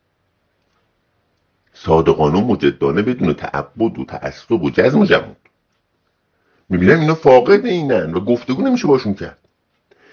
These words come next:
با یه آخوند، یه دکتر فلسفه داشت، چهار سال من گفتگو کردم، آخر سر سرسوزنی تخفیف نداد در این که امثال من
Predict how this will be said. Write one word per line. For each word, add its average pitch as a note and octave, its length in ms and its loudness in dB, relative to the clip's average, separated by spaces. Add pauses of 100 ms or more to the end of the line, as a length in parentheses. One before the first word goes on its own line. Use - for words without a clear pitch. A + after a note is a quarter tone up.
(440)
با A#2 180 10
یه G3 400 -2
آخوند، E3+ 440 0
یه F#3 140 -4
دکتر C#3 280 0
فلسفه B2 500 0
داشت، B2+ 260 -2 (180)
چهار D#3+ 560 2
سال F3 400 4
من D#3+ 200 0
گفتگو C#3+ 420 -4
کردم، A#2+ 420 -2
آخر B2 300 -4
سر B2+ 160 -2
سرسوزنی A2 580 0
تخفیف A#2+ 460 -8
نداد G#2 240 4
در F#2+ 120 4
این A2 160 -4
که F2+ 220 -4 (480)
امثال G#2+ 460 4
من G#2 360 0